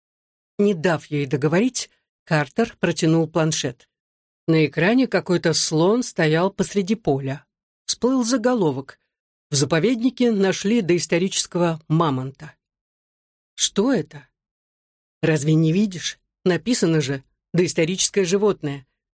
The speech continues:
Вымершее, то есть. Его нашли в заповеднике Гарднер. Это тот парк рядом с моей работой». Марианна настороженно взглянула на Картера.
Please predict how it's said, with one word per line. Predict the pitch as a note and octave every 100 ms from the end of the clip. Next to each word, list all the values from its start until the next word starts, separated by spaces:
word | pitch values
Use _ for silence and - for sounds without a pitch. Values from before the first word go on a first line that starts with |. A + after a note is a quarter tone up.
| _ _
Вымершее, | F3 A#3+ E3+ - D3+ C#3+
то | D3
есть. | C3 - - _ _ _ _ -
Его | D3
нашли | D3+ D3+ F3+ A3+
в | D3+
заповеднике | D3 D3 E3+ D#3+ E3 F3
Гарднер. | C#3+ F#3 C#3 C#3+ C#3 _ _ _ _ _ _
Это | C#3+ D3+
тот | F#3 F3
парк | - F3 - _
рядом | - E3 D3
с | -
моей | D#3 D#3
работой». | E3+ E3 D#3 C#3+ C3+ _ _ _ _ _ _ _ _ _ _ _ _ -
Марианна | E3+ D3 D3 E3 G#3+
настороженно | G3+ - F#3 F#3+ G3+ G3+
взглянула | F3 G#3+ G#3 G3+
на | G3+
Картера. | A3 F#3 D3 - C#3+